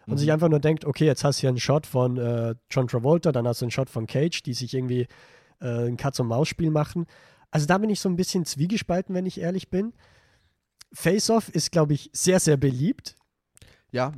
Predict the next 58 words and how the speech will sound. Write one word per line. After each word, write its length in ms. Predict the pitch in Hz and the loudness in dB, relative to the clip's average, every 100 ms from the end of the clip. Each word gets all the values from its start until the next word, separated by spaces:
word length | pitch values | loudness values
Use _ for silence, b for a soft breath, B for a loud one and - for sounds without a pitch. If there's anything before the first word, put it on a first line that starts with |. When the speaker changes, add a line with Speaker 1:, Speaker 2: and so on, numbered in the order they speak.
| - | 0
Speaker 1:
Generell 460 | 170 165 165 175 202 | 2 2 0 -2 -2
kann 60 | |
Speaker 2:
Glaub 160 | 185 175 | -4 -2
Speaker 1:
man 80 | 180 | -2
Speaker 2:
ich 40 | |
auch. 20 | 180 | -2
Speaker 1:
sagen. 200 | 190 208 | -4 -2
Aber 320 | 160 160 165 - | -2 0 -2 -8
ich 120 | 151 | -6
muss 180 | 214 220 | -4 -4
auch 80 | 170 | -4
sagen, 240 | 165 196 | -4 -2
als 160 | 160 147 | -4 -4
ich 100 | 160 | -2
dann 220 | 165 160 | -2 -2
die 200 | 156 156 | -2 -2
Reviews 440 | 156 156 208 202 175 | 0 -2 0 -2 -2
irgendwie 180 | 156 127 | -2 -2
durchgeschaut 640 | 151 180 - - 180 170 | -2 -4 -4 -2 -2 -2
habe, 220 | 170 156 | -2 -2
warum 280 | 113 143 202 | -2 -4 -4
ist 140 | 208 | -2
er 80 | 196 | -2
so 140 | 170 175 | -2 -2
beliebt? 320 | 170 190 - b b b | -2 -4 -8 b b b
Es 320 | 151 151 - | -2 -2 -6
ist 340 | - - - _ | -10 -10 -12 _
übelster 400 | 202 185 165 165 | 0 2 2 0
Guilty 340 | 143 151 135 143 | 2 0 -2 -6
Pleasure. 520 | - 123 - 107 117 - _ | -4 -6 -4 -6 -8 -14 _
Speaker 2:
Ja. 240 | 131 143 131 _ | 0 0 0 _
Speaker 1:
Und 140 | 151 | -2
ich 120 | 160 190 | 0 0
hab 80 | |
so 100 | 180 | 2
das 140 | 170 151 | 2 2
Gefühl, 260 | 165 202 | 0 0
wenn 120 | 170 151 | 2 0
man's 220 | 143 - | -2 -2
nicht 280 | 151 151 - | -2 -4 -8
fühlt, 480 | - 165 240 277 - _ _ _ | -4 0 0 -4 -14 _ _ _
Speaker 2:
Fühlt 120 | - | -2
Speaker 1:
dann 120 | 156 151 | 0 0
Speaker 2:
man's 180 | 110 104 | -4 -6
nicht. 220 | 98 - | -8 -12
Speaker 1:
fühlt 240 | - 180 - | -6 -6 -4
man's 240 | 113 - | -8 -8
nicht. 260 | 110 - - | -10 -10 -4
Speaker 2:
Ja. 60 | 117 | -2
Speaker 1:
Und 180 | 104 110 - | -2 -8 -8
ich 200 | 180 - | -6 0
war 160 | 165 208 | 2 2
so 120 | 220 | 2
ein 100 | 196 | 2
bisschen 320 | 180 196 196 165 | 0 2 0 2
bei 100 | 170 | 2
der 120 | 170 | 2
Nicht-Fühlen-Sache 880 | 175 180 - - 185 170 143 123 | 2 -2 -4 -4 0 2 2 -4